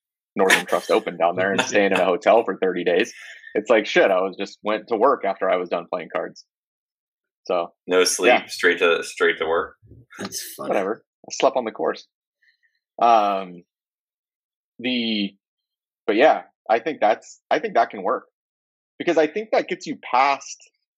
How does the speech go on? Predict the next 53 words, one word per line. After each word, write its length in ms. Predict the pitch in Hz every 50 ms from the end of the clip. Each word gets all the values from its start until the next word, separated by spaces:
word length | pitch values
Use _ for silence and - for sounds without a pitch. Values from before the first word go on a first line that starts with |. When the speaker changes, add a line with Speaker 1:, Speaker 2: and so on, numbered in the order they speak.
| _ _ _ _ _ _ _ _ _ _ - - _ _ _ _ _ _ _ _ -
Speaker 1:
it 140 | 143 -
gets 200 | - 185 - -
you 100 | - 160
past, 640 | - - - - 131 120 131 139 143 - - - - 127
like, 200 | 120 113 110 - -
all 280 | 117 123 127 123 113
the, 360 | 101 113 107 104 104 98 87 - _ _ _ _ _ _ _ _ -
the 140 | 107 117 110
dumb 400 | 98 92 107 120 120 120 113 107
layout, 480 | 98 98 113 131 95 62 - - - - _ _ _ _ _ _ _ _ _ _ _ _
because 220 | 139 135 185 165
the 80 | 143 151
layout, 380 | 123 123 143 196 190 160 135 113
because 220 | 139 - - 147 139
you 60 | 147
don't 100 | 160 165
have 100 | 170 165
to 80 | - 160
go 180 | 135 139 135 - -
through 180 | 147 147 143
all 100 | 135 131
the 80 | 107 95
tr-, 160 | - - - - - 107
the 180 | 110 98 95 92 - -
foot 140 | - - -
traffic 360 | - 101 90 80 - - - - _ _ _ _ _ _ _ _ _ _ _ _ _ _ _ _
getting 240 | 120 117 107 101 98
out. 220 | 92 90 - - -
Like, 120 | 110 -
you're 120 | - - -
Speaker 3:
Right. 80 | - -
Speaker 1:
past 280 | 135 147 139 - - -
that. 160 | - - - - _ _ _ _ _ _ _ _ _ _ _ _ _ _ - 73
So 80 | -
Speaker 3:
Yeah. 60 | -
Speaker 1:
then 60 | - 123
you 60 | 113
can 120 | 117 107
just 180 | 104 101 - -
get, 300 | 110 113 104 - - _ -
then 120 | 110 110
you 80 | 110 104
can 80 | 104 101
just 120 | 95 90
get 100 | 104 107
out 160 | 104 101 101 98
of 80 | 92
the 60 | -
casino 420 | - 98 95 - - 127 131 - 85
'cause 160 | - - 135
it 60 | 202
wasn't 220 | 220 254 285 339 262
that 180 | - - -